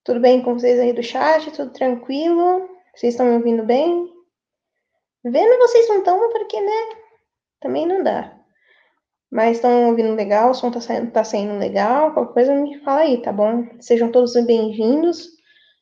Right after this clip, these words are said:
a mais um Tu e Elas, aqui na sua Rádio Shockwave.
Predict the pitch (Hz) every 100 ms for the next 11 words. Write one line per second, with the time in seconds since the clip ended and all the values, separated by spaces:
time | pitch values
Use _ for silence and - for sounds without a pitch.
0 | _ 214 208 208 220 202 214 190 196 208
1 | 240 254 254 - _ _ 208 - 208 208
2 | - 196 208 208 208 202 214 - 190 220
3 | 302 311 -